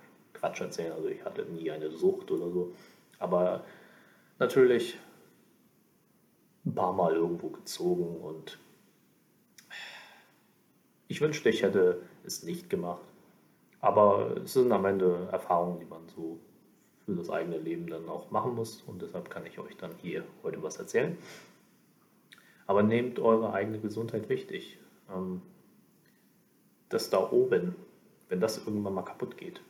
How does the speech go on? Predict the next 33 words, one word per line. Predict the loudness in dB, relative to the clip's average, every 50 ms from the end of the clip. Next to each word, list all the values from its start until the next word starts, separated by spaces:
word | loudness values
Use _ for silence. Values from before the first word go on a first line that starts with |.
| -20 _ _ -18
dann, | -14 -12 -10 -10 -12 -14 -18 -20 _ _ _
dann | -8 -6 -4 -4 -4
habt | -6 -6 -4 -4
ihr | -2 -2
eben | 0 0 0 0 -2 -4 -6 -6 -8
die | -8 -8
Kontrolle | -6 -4 -6 -2 0 2 4 4 4
über | 4 4 2
euer | 2 2 0 -2
Leben | -2 -2 -4 -4 -6 -8
verloren, | -6 -4 -2 0 2 2 2 0 -2 -4 -8 -12 -20 -16 -14
dann | -10 -8
habt | -6 -6 -2 0
ihr | 0 0
eure | 2 2 0 -2
Emotionen | -2 -2 -4 -4 -4 -2 0 0 0 0 -2
nicht | -6 -8 -8
im | -8
Griff, | -6 -6 -6 -6 -8 -10
dann | -10 -10 -10 -8
könnt | -8 -10 -10 -10 -8 -4
ihr | -4
jetzt | -4 -4 -4 -6 -6 -4
euer | -2 -2 -2 -2 -4 -4 -4
Selbstbewusstsein | -2 -2 -4 -4 -6 -12 -10 -8 -8 -8 -8 -8 -10 -10 -10 -8
nicht | -8 -8
steuern, | -6 -4 -4 -4 -4 -4 -6 -8 -12 -14 -18 -20 -20 -12
soziale | -10 -10 -8 -6 -6 -6 -4 -6 -6
Kompetenz | -6 -8 -8 -6 -8 -8 -6 -6 -8 -8 -8 -10
und | -10 -12 -6 -2
so | 0 0 0 -2 -4 -10 -8 -6
sowieso. | -4 -4 -4 0 2 4 4 4 2 0 -4 -12 -18 -20 -20 -12 -6
Also | -4 -2 0 0 -2